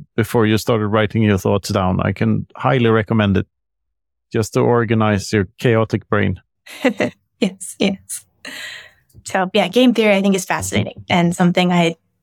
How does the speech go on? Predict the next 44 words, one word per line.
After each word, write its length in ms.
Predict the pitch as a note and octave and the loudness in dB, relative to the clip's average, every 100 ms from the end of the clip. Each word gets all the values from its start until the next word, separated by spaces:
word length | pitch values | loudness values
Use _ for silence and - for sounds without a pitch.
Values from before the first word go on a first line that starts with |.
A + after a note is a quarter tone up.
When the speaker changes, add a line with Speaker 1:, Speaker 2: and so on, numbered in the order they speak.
| _ | _
Speaker 2:
I'd 200 | G3+ F#3 | -4 0
like 160 | F3 F3 | 0 0
to 120 | - | 0
learn 180 | F3+ F3 | 0 0
a 40 | |
lot 220 | - F3 | 0 0
more 120 | F3+ E3+ | 0 0
about. 280 | - - - | -2 -4 -2
I 80 | G#3+ | -4
didn't 420 | G3+ D4 F4 F#4 | 0 2 4 2
initially 480 | D4 C4 B3 B3 A3 | 2 2 2 2 2
realize 500 | G3+ G#3+ A3+ A3 - | 2 2 2 0 -2
how 220 | - G#3 | -2 0
much 400 | G#3+ G#3+ G#3+ - - _ _ | 2 2 -2 -10 -16 _ _
econ 460 | A#3 G#3+ - C#4 C#4+ | -4 -2 0 4 4
math 380 | C4+ D4+ D#4+ - | 4 2 -4 -2
can 180 | D4 D4 | 4 6
be 160 | D4 | 6
in 140 | D4 D#4 | 4 2
it. 180 | E4 E4 _ _ | 2 -2 _ _
Um, 520 | A#3 G#3 G3 F3+ F#3 _ _ - | -2 0 0 -2 -6 _ _ 0
like, 220 | A3 A3+ | 0 2
I, 40 | A3 | -2
I 40 | |
took 240 | - B3+ | -2 -2
this 180 | - B3 | 0 -2
course 360 | - G#3 G#3 - | -2 0 0 -2
for 200 | - G#3+ | -2 0
the 360 | G3 F#3 F#3 F#3+ - - - | 4 2 0 -6 -20 -20 -2
cognitive 420 | G#3 G3+ A3+ A#3+ | 0 0 0 0
science 400 | - A#3 A#3+ A#3+ | 0 0 0 -2
course 260 | - A#3+ | 0 0
code 220 | - B3 A#3 | 0 0 2
that 140 | B3 | 2
it 80 | B3+ | 2
was 120 | B3 | -2
attached 460 | B3 - B3 B3 - | -4 -2 -2 -2 2
to, 160 | B3+ | 4
and 160 | A3+ G3 | 4 4
there 100 | G#3 | 2
was 140 | G3+ | 2
a 40 | G3+ | 2
lot 280 | F#3 F#3 G3 | 0 0 0
of, 260 | G3 G3 | -2 -4